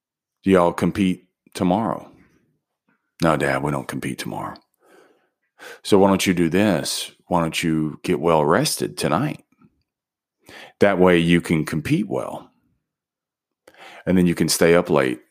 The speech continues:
and celebrate tomorrow. Stay up late because the competition's over. See how you can help them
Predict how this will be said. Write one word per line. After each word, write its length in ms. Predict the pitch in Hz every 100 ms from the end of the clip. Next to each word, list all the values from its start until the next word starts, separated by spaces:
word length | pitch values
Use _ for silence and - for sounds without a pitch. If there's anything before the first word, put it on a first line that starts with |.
| _ -
and 100 | 73
celebrate 540 | 98 120 - 50 - _ _ _ _ _ _ _ _ _ _ -
tomorrow. 600 | 92 78 98 - - - _ _ _ _ _ _ _ _ _ _ -
Stay 220 | - 101
up 80 | 104
late 280 | 117 156 - _ _ _ _ _ _ _ _ _ _ _ _ _
because 220 | - 87 -
the 60 |
competition's 540 | - 69 - 62 64 65
over. 300 | 62 50 - _ _ _ - - _ _ _ _ _ _ _ _ _ _ _ - 180 _ _ _ _ _ - - - -
See 220 | - 139
how 100 | 135
you 160 | 131 113
can 140 | 107
help 220 | 101 107
them 400 | 104 92 80 -